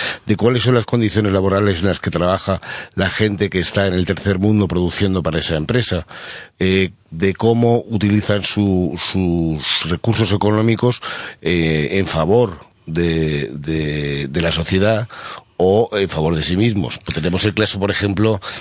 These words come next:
de Google o Facebook, que son la maravilla del siglo veintiuno, son estupendas, nos han venido todos a ver y son, somos todos felices, pero sin embargo que pagan sus impuestos en Irlanda, ¿no? Con lo cual nos están robando a nosotros carreteras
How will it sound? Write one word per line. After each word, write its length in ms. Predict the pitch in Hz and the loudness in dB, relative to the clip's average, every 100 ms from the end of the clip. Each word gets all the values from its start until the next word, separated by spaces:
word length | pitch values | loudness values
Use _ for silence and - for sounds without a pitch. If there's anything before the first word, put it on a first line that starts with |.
| - - | -14 -2
de 160 | 95 | -2
Google 480 | 87 110 117 113 101 | 2 4 4 4 2
o 40 | 87 | 2
Facebook, 600 | 110 110 101 120 - - - - - | 2 2 2 0 -2 -14 -18 -20 -4
que 260 | 101 87 82 | 0 2 2
son 300 | 92 95 95 | 0 2 2
la 100 | 90 | 2
maravilla 640 | 87 85 104 113 104 98 | 2 2 2 4 2 2
del 360 | 98 98 95 85 | 2 4 2 0
siglo 560 | - 110 107 98 95 | 0 2 2 2 2
veintiuno, 920 | 95 95 92 113 123 127 123 127 135 113 | 2 0 0 4 4 6 4 4 0 0
son 200 | - 101 | -2 0
estupendas, 540 | 90 104 95 127 120 120 | 0 -2 0 0 2 0
nos 160 | 104 | 0
han 80 | 95 | 0
venido 220 | 104 101 | 0 0
todos 280 | 92 98 95 | 0 -2 -2
a 80 | 90 | 0
ver 280 | 107 110 104 - - - - | 0 0 -2 -8 -8 -8 -8
y 80 | 92 | -2
son, 160 | 107 104 | 0 0
somos 280 | - 95 92 | 0 -2 0
todos 180 | 107 - | 0 0
felices, 480 | 110 123 110 127 - - - | 2 2 2 -2 -6 -18 -2
pero 140 | 95 | 0
sin 160 | 90 95 | 2 2
embargo 340 | 101 120 123 | 2 2 2
que 100 | 113 | 2
pagan 280 | 123 117 104 | 0 0 0
sus 180 | 82 80 | -2 -4
impuestos 460 | 78 85 78 82 | -4 -4 -4 -2
en 100 | 87 | -2
Irlanda, 460 | 85 82 101 95 73 | -2 -2 -2 -2 -2
¿no? 160 | 95 107 | -2 -2
Con 120 | 90 | -4
lo 80 | 85 | -2
cual 180 | 95 101 | -2 -2
nos 160 | 87 | -2
están 220 | 87 113 | -2 -2
robando 340 | 98 95 90 90 | 0 -2 0 -2
a 40 | |
nosotros 340 | 82 85 80 - | -4 -6 -8 -6
carreteras 880 | 82 69 69 87 73 - - - | -6 -6 -4 -2 -2 -4 -8 -10